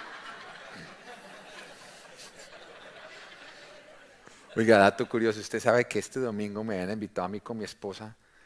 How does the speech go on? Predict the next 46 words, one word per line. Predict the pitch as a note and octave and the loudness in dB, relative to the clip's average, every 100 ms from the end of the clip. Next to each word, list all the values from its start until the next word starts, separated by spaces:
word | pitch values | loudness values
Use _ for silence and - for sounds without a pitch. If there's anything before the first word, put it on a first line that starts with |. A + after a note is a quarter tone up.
| _ _ _ _ _ - | _ _ _ _ _ -12
a | |
un | A2 A2 A#2 | -10 -8 -4
viaje | B2 - C3 | -2 -2 -6
con | - - C3+ C3 | -8 -14 -16 -12
todo | - D#3 | -8 -8
pago. | D3+ C#3+ C3 C3+ - - - - - - - - - | 0 0 0 -6 -18 -20 -20 -20 -20 -20 -20 -20 -10
Y | A2+ | -4
nada | A2+ A#2 A#2+ | 0 4 4
más | C3 | 6
faltaba | B2+ A2 A2 A2+ | 2 6 6 8
faltar | C3+ G#2+ | 6 6
el | G#2+ | 4
domingo | B2+ A2+ B2 E3+ | 2 0 -2 0
y | C3+ | 0
yo, | G2 G2 F#2+ - | 2 0 -2 -4
oiga, | A2 F#2+ | 0 0
increíble | F2+ - G2+ G#2+ G#2+ | -2 2 4 4 2
cómo | - G#2 G2+ | 0 -2 -4
es | F#2+ | -4
el | G2 | 0
diablo, | G2+ F2 E2+ | 0 0 -4
¿no? | F2+ B2 - - - | -8 -10 -8 -8 -2
Pero | - A#2 | 8 10
bueno. | A#2 A2+ F#2 - - - - - - - - - - - - - - - - - - - - - - - - _ | 10 8 4 -8 -16 -20 -20 -20 -16 -16 -16 -16 -18 -18 -20 -20 -20 -20 -20 -20 -20 -20 -20 -18 -16 -18 -20 _
Pero | - G2+ A2 | -2 2 4
yo | A#2 | 2
no | A2+ A#2+ | 0 4
le | B2 | 4
doy | A#2 A2+ F#2 - | 4 2 -2 -6
el | G#2 | -4
día | G#2 G2+ | 0 0
a | |
mi | G#2 G2 | 0 -2
Dios | F#2+ F2+ - - | -2 -4 -8 -8
a | G2 | -4
nada | F2 F2 E2+ | -2 -2 -2
más. | E2 - | -6 -6
Para | - F2+ | -4 -4
mí | F#2 | -4
es | F#2+ | -8
bien | F2+ G2 | -6 -6
importante | G2 - F#2 A2 G#2 - A2 | -8 -10 -6 -6 -6 -10 -12
que | G2+ | -12
nosotros | F2+ - F2 F#2 | -12 -12 -12 -8
seamos | F2+ F2+ - | -8 -10 -4
fieles, | A#2+ G#2 B2+ - | 2 2 0 -10